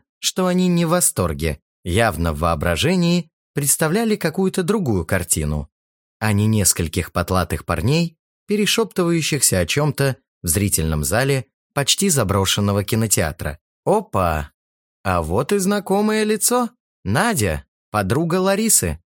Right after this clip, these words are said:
та самая, которая сначала пыталась её склонить к сексу с папиком, а потом старательно мне пыталась мстить за то, что я посмел её выставить. И Лену ещё какую-то под меня подкладывала».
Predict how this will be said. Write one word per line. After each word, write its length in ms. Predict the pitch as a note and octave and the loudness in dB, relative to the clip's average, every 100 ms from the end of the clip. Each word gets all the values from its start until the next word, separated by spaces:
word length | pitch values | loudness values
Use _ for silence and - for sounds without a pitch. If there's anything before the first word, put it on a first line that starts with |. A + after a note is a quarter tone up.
| - | -2
та 160 | A2 | -2
самая, 580 | G2 - C#3+ G3 F#3+ F#3 | 0 0 0 2 0 -2
которая 440 | F#3 C3 B2 A#2 | -2 -2 0 0
сначала 540 | G2+ G#2 G#2 C#3+ C3 F#2 | 0 0 0 0 0 0
пыталась 540 | F2+ E2+ F#2 E2+ - | -2 -2 0 0 0
её 160 | F2 E2+ | 0 0
склонить 480 | - G2 F#2 E2+ - | 0 0 0 0 -2
к 80 | |
сексу 400 | - G#2+ F#2+ - | 0 0 0 -2
с 100 | D#2+ | -2
папиком, 680 | - G2 G2+ D3+ G3+ G3+ G3+ _ - | -2 -2 0 -2 0 0 -2 _ -4
а 140 | A2 | -2
потом 460 | A#2 A2+ G#2 C4 C4+ | 0 -2 0 -2 0
старательно 640 | - F3 F#3 F3 C#3 B2+ | -2 0 0 2 0 2
мне 240 | A2+ G#2+ G2 | 2 0 0
пыталась 540 | F#2+ F2 F2 E2+ - | -2 0 0 2 0
мстить 560 | F#2+ E2+ - G#3+ - - _ _ - | 0 0 2 0 0 -4 _ _ -2
за 180 | A#2+ | 0
то, 140 | C#3 B3+ | 0 -2
что 140 | - | 0
я 160 | F3+ D#3+ | 0 0
посмел 500 | - F#2 - G2 B2 | 0 -2 0 2 2
её 220 | A2+ A2+ | 2 0
выставить. 640 | A#2 F#2 - D#2+ D2+ - _ _ | 0 -2 -2 -4 -4 -8 _ _
И 140 | F#3+ A#3+ | -2 0
Лену 320 | C#3+ G#2+ G2+ | 2 2 0
ещё 220 | F#2+ - | 0 -2
какую-то 520 | F#2 G2 G#2 F#2 E2+ | -2 -2 0 -2 -2
под 160 | F2 F2 | -2 -2
меня 300 | F2 F#2 F#2 | 0 2 0
подкладывала». 920 | - F#2+ - F#2+ F2 E2+ E2+ E2+ E2 | 0 -4 0 0 0 0 0 0 -2